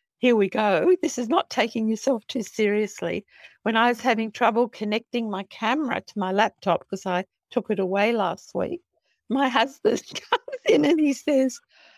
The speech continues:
"You didn't have it plugged in." <laughs> So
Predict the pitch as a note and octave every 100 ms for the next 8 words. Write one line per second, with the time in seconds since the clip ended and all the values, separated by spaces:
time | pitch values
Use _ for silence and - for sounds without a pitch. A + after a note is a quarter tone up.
0 | _ _ C#4 E4 - F#4 C5+ F#4+ - -
1 | C4+ C#4 B3 - - D#4 D4 C4 C4+ F4
2 | - D4 C#4 D#5+ - - - _ A#3 G#3+
3 | A3 - F#3 - - - - - _ _
4 | _ E4 D#4+